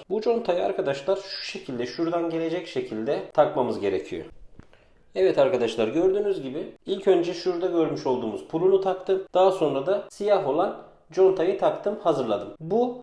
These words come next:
deponun iç kısmından gelecek, şuradan şu şekilde çıkacak. Şimdi diğerini de hazırlayalım. Evet arkadaşlar,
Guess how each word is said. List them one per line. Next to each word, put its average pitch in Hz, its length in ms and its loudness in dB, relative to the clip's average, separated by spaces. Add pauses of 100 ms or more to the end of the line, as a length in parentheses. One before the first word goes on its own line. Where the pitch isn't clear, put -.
deponun 208 380 8
iç - 240 -6
kısmından 160 760 0
gelecek, 202 460 4
şuradan 196 320 2
şu - 160 -6
şekilde 165 680 2 (240)
çıkacak. 107 460 2
Şimdi 220 300 0
diğerini 185 360 6
de 147 40 6
hazırlayalım. 104 760 2 (140)
Evet 220 260 2
arkadaşlar, 123 560 -2